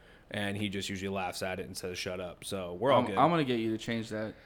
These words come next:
Speaker 1: It's okay. Hey, listen, I'm really hard on myself, as any artist should, but I'm, like, way more hard on myself, and everybody at the shop always tells me, like, "You need to chill the fuck out." Like, and it's still hard for me. Like, even today, he was talking to me about,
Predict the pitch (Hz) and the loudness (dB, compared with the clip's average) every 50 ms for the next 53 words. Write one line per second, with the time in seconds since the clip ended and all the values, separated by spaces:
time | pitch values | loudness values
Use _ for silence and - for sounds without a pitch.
0 | - - - - 196 196 262 254 - 175 131 120 120 - - 190 170 135 135 147 | -20 -2 2 6 10 12 12 12 12 12 10 10 8 8 10 12 12 12 12 10
1 | 143 - 110 101 - - 160 190 196 202 190 190 180 170 160 156 156 156 151 147 | 6 6 2 0 4 4 6 8 8 8 10 10 10 10 10 10 8 8 6 6
2 | - - 156 147 151 156 - - - - 131 123 123 120 107 - - 131 127 127 | 6 8 6 8 6 4 2 -2 0 4 6 6 6 6 4 4 2 2 2 2
3 | 127 113 120 123 123 120 - - 120 110 110 110 113 113 - 117 113 110 113 117 | 4 2 2 2 2 2 2 2 4 4 2 0 -2 -2 0 2 4 6 6 4
4 | 113 113 110 107 107 - - - - 107 101 107 107 107 110 107 107 107 101 110 | 4 4 4 2 2 0 -6 -8 -6 -4 -2 0 0 2 2 2 2 2 2 2
5 | 110 110 110 110 113 107 101 - 113 110 104 104 - 101 107 107 104 98 104 104 | 2 2 2 0 0 -2 0 0 0 0 0 0 -2 -2 -2 -2 -2 -2 -2 -2
6 | 104 101 - 98 - 107 101 95 - 104 104 104 104 - - 107 101 104 98 110 | -2 -4 -4 -2 -2 0 0 0 0 -2 -2 -2 -4 -2 -2 -2 -2 -2 -2 -4
7 | 107 104 104 101 101 98 101 - - - 107 107 104 98 92 - - 110 101 98 | -4 -2 -2 0 -2 -2 -4 -6 -8 -6 -4 -4 -4 -4 -4 -4 -2 -2 -2 -2
8 | - 104 98 95 101 98 98 98 95 - 101 98 98 95 92 - - - - - | -2 -4 -4 -2 -2 -2 -2 -2 -2 -4 -4 -4 -4 -4 -6 -8 -14 -20 -20 -20
9 | - - - - - - - - - - - - 131 143 147 143 - - 202 196 | -20 -20 -20 -20 -20 -20 -20 -20 -20 -6 2 8 10 10 10 10 10 12 12 12
10 | 156 147 151 170 151 147 131 117 110 110 - 147 143 151 139 147 123 135 139 135 | 12 12 12 10 8 6 4 4 4 4 4 4 4 4 2 2 6 6 8 8
11 | 113 101 95 - 123 120 113 113 117 110 - - - 120 120 113 - 123 117 113 | 8 6 4 2 2 2 2 2 2 0 0 2 2 4 4 4 2 0 0 0
12 | 110 101 - 117 113 110 107 107 107 107 104 98 104 104 104 104 104 104 - | 0 -2 -2 -2 0 0 2 2 2 2 2 2 2 2 2 2 0 -2 -4